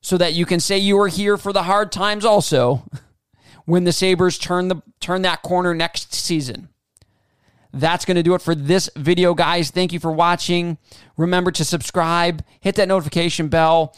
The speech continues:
like the video so that more people can see it. Uh, we talk Bills,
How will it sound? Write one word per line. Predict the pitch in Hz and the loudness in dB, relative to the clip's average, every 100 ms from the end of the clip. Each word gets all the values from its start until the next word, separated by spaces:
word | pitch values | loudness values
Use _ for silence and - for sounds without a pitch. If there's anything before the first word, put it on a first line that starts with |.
| - | -14
like | - 165 202 | 0 2 2
the | 190 | 0
video | 160 170 175 170 175 | 0 2 4 4 2
so | - | 0
that | 160 160 - | 0 -2 -4
more | 139 151 190 185 | -4 0 2 0
people | 185 180 | -4 -6
can | 165 151 | -4 -4
see | - 170 | -2 2
it. | 170 156 - _ _ _ _ | 2 0 -8 _ _ _ _
Uh, | 143 147 147 | 0 2 0
we | 175 | -2
talk | 175 165 135 | 0 0 2
Bills, | 185 208 202 175 | 4 4 2 0